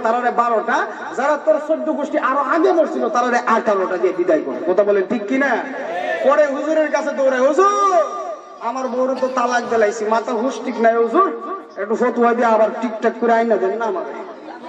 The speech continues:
এখন হুজুরে একা একা নাই। তো কিছু হুজুরও আছে, বেজুইতা হুজুর। আছে না? তো হুজুরে যখন পাঁচ হাজার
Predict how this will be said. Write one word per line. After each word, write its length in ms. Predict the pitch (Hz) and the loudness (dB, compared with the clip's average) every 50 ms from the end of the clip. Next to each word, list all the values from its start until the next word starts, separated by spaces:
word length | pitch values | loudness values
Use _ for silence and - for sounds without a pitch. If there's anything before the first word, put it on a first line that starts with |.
| - - - 175 | -12 -6 0 2
এখন 160 | 185 208 196 | 4 4 4
হুজুরে 340 | 160 196 226 220 254 254 254 | 2 -2 -2 0 2 2 4
একা 260 | 247 233 - 226 233 | 4 2 2 2 2
একা 260 | 226 220 202 208 208 | 2 2 0 -2 -4
নাই। 280 | 214 214 208 196 - - - - - - - - - | -4 -2 -4 -4 -4 -6 -8 -10 -12 -14 -14 -12 -10
তো 60 | - | -10
কিছু 300 | 226 - 254 254 - 311 | -8 -4 -4 0 2 2
হুজুরও 380 | 277 247 285 302 302 311 302 302 | 2 4 2 4 4 4 4 4
আছে, 500 | 285 269 262 - 262 233 226 240 269 302 269 247 - | 4 2 -2 -4 -2 -2 -2 -2 -4 -6 -6 -4 -2
বেজুইতা 380 | 254 247 220 254 233 247 226 | -2 -2 0 -2 0 0 0
হুজুর। 280 | 185 170 - - 196 180 - - - - - - - - - - - - | 0 0 0 2 2 0 0 -2 -8 -8 -8 -10 -12 -12 -16 -12 -6 -6
আছে 200 | - - - 202 | -4 2 2 4
না? 160 | 247 359 320 - - 190 226 302 370 - - - - - - - 226 214 - - | 4 4 2 0 0 -8 -8 -8 -8 -12 -12 -14 -14 -12 -10 -10 -10 -8 0 2
তো 80 | 214 196 | 4 4
হুজুরে 400 | 196 247 262 269 277 269 269 254 | 4 4 4 4 4 4 6 4
যখন 220 | 262 254 254 254 247 | 4 2 2 2 2
পাঁচ 120 | 247 247 | 0 0
হাজার 260 | 240 233 247 254 254 | 0 -2 -2 -2 -4